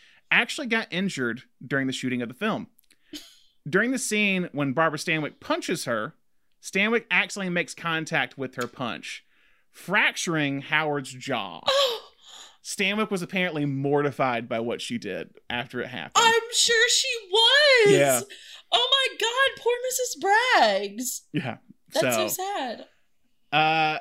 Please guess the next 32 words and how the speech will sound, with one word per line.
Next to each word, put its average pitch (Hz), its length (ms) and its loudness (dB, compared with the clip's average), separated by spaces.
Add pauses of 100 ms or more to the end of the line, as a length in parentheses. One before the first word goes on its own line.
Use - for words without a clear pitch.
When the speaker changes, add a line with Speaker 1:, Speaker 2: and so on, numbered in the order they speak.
(180)
Speaker 1:
and 165 220 0
the 160 60 -6
film 208 500 -2 (100)
was 160 160 -2
shot 165 300 -2
at 139 100 -4
Samuel 165 320 -2
Goldwyn 151 280 -2
Studios 139 440 -4
in 131 80 -6
West 123 220 -6
Hollywood, 170 640 0 (240)
and 139 320 -2
it 135 60 -6
was 131 120 -6
shot 160 340 -4
from 127 180 -8 (100)
August 202 340 -2
nineteen 180 340 -4
forty-one 123 680 -2 (400)
to 139 160 -4
October 135 560 -2
nineteen 113 340 -4
forty-one. 101 560 -8 (220)
Speaker 2:
That's 466 160 -8
pretty 214 180 -4
short. - 280 -6 (300)
Speaker 1:
It's 139 120 -6
pretty 233 240 -2
short, 196 400 2 (100)
especially 202 540 -2
when, 165 340 0